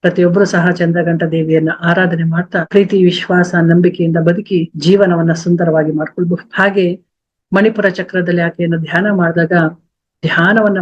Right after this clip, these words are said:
ಮಾಡ್ತಾ ಮಾಡ್ತಾ ಆಕೆಯ ರೂಪ, ಆಕೆಯ ಸೌಂದರ್ಯ, ಆಕೆಯ ಲಾವಣ್ಯ ಎಲ್ಲವೂ ಕಾಣಿಸ್ಕೊಳ್ತಾ ಸುಮಧುರವಾದ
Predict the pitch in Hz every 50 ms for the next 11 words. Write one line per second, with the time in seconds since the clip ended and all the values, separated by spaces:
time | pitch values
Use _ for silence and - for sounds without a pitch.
0 | 175 170 170 180 180 - 190 180 180 170 165 - - 170 165 165 165 _ _ _
1 | _ _ _ _ _ _ _ - 175 170 170 - 180 170 170 170 165 170 180 196
2 | 185 180 - 175 170 170 170 170 165 175 170 165 165 - - 180 185 196 190 180
3 | 180 175 175 165 165 160 165 165 - 170 165 165 160 160 165 180 185 190 185 180
4 | 170 170 165 160 165 165 _ _ _ _ _ _ _ _ - 160 160 190 202 214
5 | 214 214 208 208 - 185 185 180 180 - - 175 165 - 185 165 170 - 180 180
6 | 185 185 190 185 190 185 175 175 165 165 160